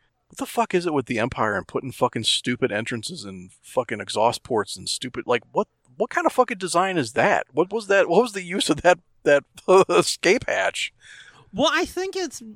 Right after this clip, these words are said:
Speaker 2: they're like, "Well, because nobody will ever go into the, in this way." And it's like, "Then why put it there?"
Speaker 1: Well, that's what I'm saying. Like, what's it there
Speaker 2: Right.
Speaker 1: for?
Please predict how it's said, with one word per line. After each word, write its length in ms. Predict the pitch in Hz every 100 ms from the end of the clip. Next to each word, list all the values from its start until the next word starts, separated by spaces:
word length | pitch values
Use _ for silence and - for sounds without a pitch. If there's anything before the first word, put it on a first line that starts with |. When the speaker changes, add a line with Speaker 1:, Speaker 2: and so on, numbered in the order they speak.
| 208
Speaker 2:
they're 240 | 202 254
like, 300 | 233 208 190 202
"Well, 200 | 233 214
because 340 | 180 - 196
nobody 340 | 196 202 190 190
will 100 | 185
ever 180 | 170 165
go 200 | 165 190
into 220 | 285 285
the, 140 | 151 -
in 200 | 226 277
this 200 | 269 151 -
way." 200 | 135 123
And 80 | 170
it's 120 | -
like, 140 | 214
"Then 140 | - 339
why 200 | 370 392
put 240 | 339 403
it 140 | 403 -
there?" 320 | 349 311 202
Speaker 1:
Well, 80 | 208
that's 200 | 214 208
what 100 | 214
I'm 80 | 202
saying. 280 | 247 285
Like, 160 | 208 185
what's 200 | 180 214
it 100 | 233
there 160 | 269 349
Speaker 2:
Right. 220 | 262 302
Speaker 1:
for? 260 | 92 -